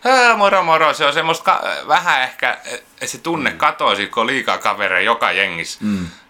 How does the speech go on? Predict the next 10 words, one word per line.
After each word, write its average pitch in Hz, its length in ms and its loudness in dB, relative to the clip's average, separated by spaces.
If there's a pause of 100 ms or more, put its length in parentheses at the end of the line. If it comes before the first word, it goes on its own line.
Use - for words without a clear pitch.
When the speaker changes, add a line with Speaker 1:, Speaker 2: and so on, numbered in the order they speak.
(140)
Speaker 1:
Tuttui 104 480 -6
vähän, 101 380 0
ehkä 101 280 -2
ne 98 180 -4
hengaileekin, 90 760 -2 (280)
<laughs> - 220 -18
oo, 104 280 0
eri 104 220 0
paikkakunnilta 98 640 -4
vietetään 98 460 -4